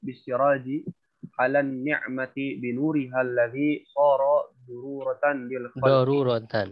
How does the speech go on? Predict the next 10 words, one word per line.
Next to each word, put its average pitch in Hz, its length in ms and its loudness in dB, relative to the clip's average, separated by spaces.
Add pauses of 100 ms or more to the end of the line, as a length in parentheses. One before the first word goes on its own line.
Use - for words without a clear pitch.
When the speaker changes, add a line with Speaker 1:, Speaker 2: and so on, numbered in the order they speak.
(140)
Speaker 1:
Daruratan 135 640 0
lil 123 160 -6
khalqi. - 520 -8 (920)
Wa 127 120 2
bil 139 240 2
wahhaji 127 880 0
wa 139 160 0
hiya, 147 400 2 (720)
eh, 107 440 -6 (200)
hura-, 143 680 4